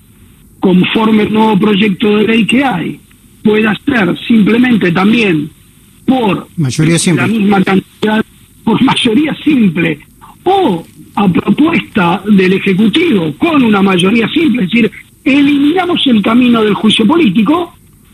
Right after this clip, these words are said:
Speaker 1: esto te da un funcionario con una debilidad monstruosa. Y vos ten en cuenta que es el jefe de los fiscales. Además de lo que señalé recién, de par de la Corte, en términos funcionales, es el jefe de los fiscales.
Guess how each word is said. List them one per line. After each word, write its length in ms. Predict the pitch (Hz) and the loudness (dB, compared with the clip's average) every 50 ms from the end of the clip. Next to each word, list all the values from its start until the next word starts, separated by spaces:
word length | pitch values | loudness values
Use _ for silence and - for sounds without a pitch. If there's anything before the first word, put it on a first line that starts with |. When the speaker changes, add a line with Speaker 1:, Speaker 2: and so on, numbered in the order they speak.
| - - - - | -20 -20 -12 -6
Speaker 1:
esto 280 | - 392 269 - 392 302 | -4 -2 -2 0 0 0
te 120 | 185 208 | 2 2
da 100 | 190 196 | 2 2
un 80 | 208 220 | 0 0
funcionario 640 | - - 180 156 - 170 170 175 190 226 240 226 180 | 0 0 0 0 0 0 0 2 2 0 0 0 -2
con 160 | 156 170 165 | -2 0 0
una 200 | 175 190 202 196 | 2 2 2 2
debilidad 680 | 190 180 170 165 160 160 160 170 180 202 233 240 214 - - - - _ - | 0 0 0 0 0 0 2 2 0 0 0 -2 -6 -8 -12 -20 -14 _ -2
monstruosa. 600 | - 196 233 - - - 392 370 320 - - - - | 0 0 0 0 -2 -2 -2 0 -2 -2 -4 -2 -2
Y 60 | 190 | -2
vos 180 | 220 240 - | -2 -2 -2
ten 120 | - 240 233 | -2 0 2
en 160 | 254 262 220 | 2 2 0
cuenta 440 | 285 330 302 262 247 277 302 330 339 - - _ _ _ _ _ | 0 0 0 0 0 0 -2 -4 -6 -8 -14 _ _ _ _ _
que 340 | - - 202 202 208 214 - - - - - _ - - - | -4 -2 0 0 -2 -4 -6 -12 -20 -20 -20 _ -20 -14 -8
es 120 | - - - - - | -8 -6 -6 -2 -2
el 260 | 214 190 202 208 - - - - - - | 0 0 0 0 -4 -8 -20 -14 -8 -4
jefe 480 | - 262 247 - - - 269 269 294 269 - - - - - - - - | -2 -2 -2 -2 -2 0 0 0 0 -4 -8 -14 -20 -20 -20 -20 -10 -4
de 160 | - 208 190 185 | 0 0 2 2
los 140 | 185 156 | 0 0
fiscales. 480 | - 180 - - 185 165 165 156 151 151 - - - | -2 -4 -4 -2 -2 0 0 0 -2 -4 -8 -10 -6
Además 400 | - 196 214 262 302 330 277 240 | -2 0 0 0 0 0 0 0
de 80 | 247 226 | 2 2
lo 140 | 214 208 185 | 0 0 0
que 420 | - 247 220 214 208 196 - - - - - _ - - _ _ _ - | 0 0 0 0 -2 -6 -10 -18 -20 -20 -20 _ -20 -20 _ _ _ -4
señalé 340 | - 220 214 220 233 262 262 | 0 0 2 2 2 0 0
recién, 520 | 247 226 - - - 208 185 165 151 160 156 - 202 180 | 0 -2 -2 0 0 0 0 0 -2 -4 -4 -2 0 2
de 140 | 190 202 185 | 2 2 0
par 340 | - - - 269 269 277 254 | -2 -2 -2 -2 0 0 0
de 120 | 208 214 208 | 0 0 0
la 140 | 202 190 | 0 -2
Corte, 560 | 156 - 202 190 185 165 135 - 170 151 143 139 - - - - - - | -2 -2 0 0 0 0 0 -2 -2 -2 -2 -6 -10 -20 -20 -20 -10 -4
en 220 | - 190 196 190 | 0 0 0 0
términos 340 | - 254 254 254 226 214 170 | 0 0 0 0 0 0 0
funcionales, 440 | - 185 156 - 190 214 247 254 - - - - | 0 -2 0 0 0 0 0 -2 -4 -6 -8 -4
es 140 | 240 165 - - | -4 -2 -2 -2
el 100 | 185 180 | -2 -2
jefe 300 | - - 220 - - 196 | -2 -2 -4 -2 0 0
de 60 | 190 | 0
los 100 | 185 143 | 0 -2
fiscales. 480 | 180 165 - - 165 151 147 151 143 | -4 -4 -4 -2 -2 0 0 -2 -2